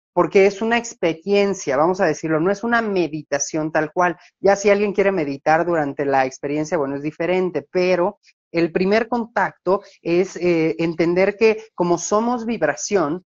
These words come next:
no importa realmente ahí si hay una división de, de creencias o, o perspectivas, em, espirituales, sino la ventaja de esto es que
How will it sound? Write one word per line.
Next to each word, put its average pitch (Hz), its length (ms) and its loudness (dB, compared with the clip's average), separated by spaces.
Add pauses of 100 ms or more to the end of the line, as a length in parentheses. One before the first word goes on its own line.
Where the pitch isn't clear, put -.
(180)
no 170 100 2
importa 190 600 4
realmente 180 640 2
ahí 180 320 2
si 156 240 -2
hay 165 200 4
una 175 220 2
división 165 760 0 (200)
de, 151 380 2
de 156 160 -2
creencias 170 840 2
o, 147 400 0 (320)
o 139 100 -4
perspectivas, 160 840 0
em, 135 420 -2
espirituales, 170 920 -2 (320)
sino 190 580 2
la 170 600 6
ventaja 202 600 2
de 190 180 2
esto 190 240 -4
es 180 140 -6
que 202 340 0